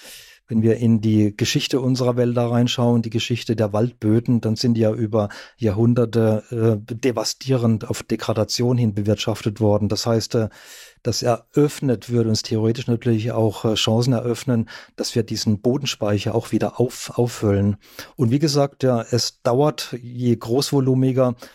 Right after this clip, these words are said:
äh, Holz ist, desto länger dauert es, äh, da, m-, m-, m-, viele Jahrzehnte, bis es wieder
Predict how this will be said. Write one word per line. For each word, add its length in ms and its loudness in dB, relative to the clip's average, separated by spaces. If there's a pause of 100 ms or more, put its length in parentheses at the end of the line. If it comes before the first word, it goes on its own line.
(460)
äh, 60 0
Holz 760 0
ist, 300 -2
desto 200 -2
länger 360 0
dauert 380 0
es, 360 0
äh, 140 0
da, 180 0
m-, 500 -6 (420)
m-, 380 -8 (120)
m-, 160 -4
viele 260 0
Jahrzehnte, 720 0
bis 220 -4
es 180 -4
wieder 320 2